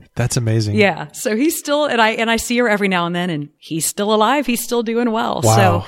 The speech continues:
Speaker 2: so just stuff like that. It's, it's very encouraging. I figure God's given me this platform. This is how I'm gonna use it. So.
Speaker 1: And it's a ministry. You
Speaker 2: It
Speaker 1: know,
Speaker 2: is a
Speaker 1: many, many
Speaker 2: ministry.
Speaker 1: times we, coming in kind of out of the church world, we think, "Well, these things are a ministry,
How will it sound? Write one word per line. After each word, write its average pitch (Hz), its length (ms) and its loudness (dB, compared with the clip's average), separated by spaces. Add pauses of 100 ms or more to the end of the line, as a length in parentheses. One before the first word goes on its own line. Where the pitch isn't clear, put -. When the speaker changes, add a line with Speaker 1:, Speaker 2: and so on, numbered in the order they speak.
(320)
Speaker 2:
so 285 180 2
just 285 220 0
stuff 269 300 -2
like 240 240 0
that. 170 340 -6
It's, - 240 -10
it's - 260 -8
very 175 280 -2
encouraging. 151 500 -6
I 151 40 -6
figure 185 280 0
God's 165 400 -2
given 180 340 -4
me 170 140 -4
this 170 220 -4
platform. 147 720 -4 (1120)
This 160 300 -2
is 156 100 -4
how 147 220 -4
I'm 143 120 -2
gonna 147 160 -4
use 160 300 -4
it. 151 240 -12
So. - 200 -12
Speaker 1:
And 180 120 0
it's 190 140 -2
a 185 40 0
ministry. 180 680 -4 (200)
You 156 80 2
Speaker 2:
It 160 60 8
Speaker 1:
know, - 40 6
Speaker 2:
is - 100 2
a 180 40 -4
Speaker 1:
many, 175 200 0
many 190 120 -4
Speaker 2:
ministry. - 80 2
Speaker 1:
times 147 340 -2
we, 127 280 -2 (760)
coming 160 300 0
in 131 260 0 (140)
kind 135 160 -2
of 123 60 -2
out 120 100 0
of 110 60 -2
the 107 60 -8
church - 300 -4
world, 107 340 0
we 123 220 -4
think, 120 320 -6
"Well, 127 260 0 (360)
these 180 200 0
things 165 220 2
are 120 100 0
a 120 40 -6
ministry, 135 680 -2